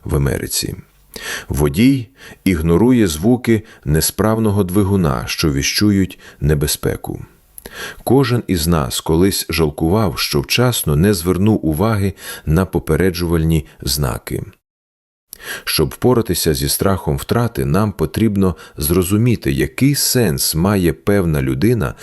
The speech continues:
чи зовнішній об'єкт у нашому житті, яку емоційну потребу вона задовольняє,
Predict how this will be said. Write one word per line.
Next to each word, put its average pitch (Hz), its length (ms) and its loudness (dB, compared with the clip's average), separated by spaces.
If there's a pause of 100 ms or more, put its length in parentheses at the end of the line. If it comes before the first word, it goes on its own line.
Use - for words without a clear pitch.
(240)
чи 73 180 -2
зовнішній 80 640 0
об'єкт 85 600 -2 (240)
у 76 100 0
нашому 87 500 0
житті, 65 500 -4 (640)
яку 73 520 2
емоційну 107 600 2
потребу 104 540 0
вона 90 400 2 (200)
задовольняє, 95 1000 0